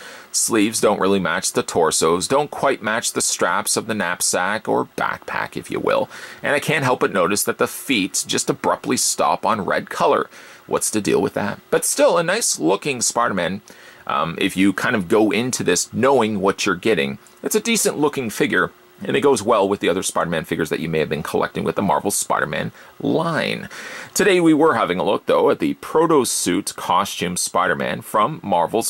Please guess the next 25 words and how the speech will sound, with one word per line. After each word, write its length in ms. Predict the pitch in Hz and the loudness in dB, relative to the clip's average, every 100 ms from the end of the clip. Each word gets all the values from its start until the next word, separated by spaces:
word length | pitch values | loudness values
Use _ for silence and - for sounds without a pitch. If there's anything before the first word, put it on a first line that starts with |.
| - | -4
Spider-Man 460 | - 64 58 82 104 | -2 -2 -2 -4 -6
cartoon. 720 | - 117 - - 196 - - - - | -2 -2 -2 -2 -2 -4 -12 -20 -4
And 120 | 135 | 0
again, 180 | 113 92 | 0 0
if 100 | 104 | 0
you're 140 | 98 | 0
interested 240 | 104 - 110 | 0 0 -2
in 100 | 104 | 0
picking 220 | 110 104 | -2 -2
this 160 | 98 | 0
one 80 | 95 | 0
up 100 | 104 | -2
for 120 | - | 0
yourself, 580 | 143 147 - 113 - - - | 0 2 0 0 -4 -10 -2
you 100 | 131 | 0
should 160 | - | 2
be 160 | 131 131 | 2 2
able 180 | 90 113 | 2 0
to 280 | - 110 113 | 2 2 0
fairly 540 | - - 226 269 165 - | -4 0 4 4 2 -2
easily 600 | 131 160 123 113 73 85 | -2 0 2 2 2 0
find 320 | - 110 107 | 0 0 0
this 140 | 98 | -2
guy 180 | 90 85 | -2 -2
now 280 | 73 67 | 0 -2